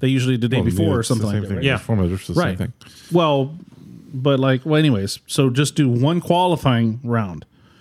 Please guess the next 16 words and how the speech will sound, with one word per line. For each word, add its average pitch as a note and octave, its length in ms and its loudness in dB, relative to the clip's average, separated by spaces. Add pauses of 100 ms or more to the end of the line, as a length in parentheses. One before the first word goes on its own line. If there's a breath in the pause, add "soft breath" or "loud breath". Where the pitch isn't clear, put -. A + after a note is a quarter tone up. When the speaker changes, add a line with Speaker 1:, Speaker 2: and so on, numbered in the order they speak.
(300 soft breath)
Speaker 1:
at A#2 80 -8
the B2+ 60 2
beginning B2+ 420 2
of D3+ 80 2
the C3+ 40 2
season, C3 520 0 (600 loud breath)
and A#2 280 0
then B2+ 300 0
from A2+ 240 -2
that C#3+ 240 0
on, E3+ 340 -2
then D3 180 0
on, D3+ 460 -2 (640 soft breath)
each E3 320 -4
round E3 260 0
after, F#3+ 680 -2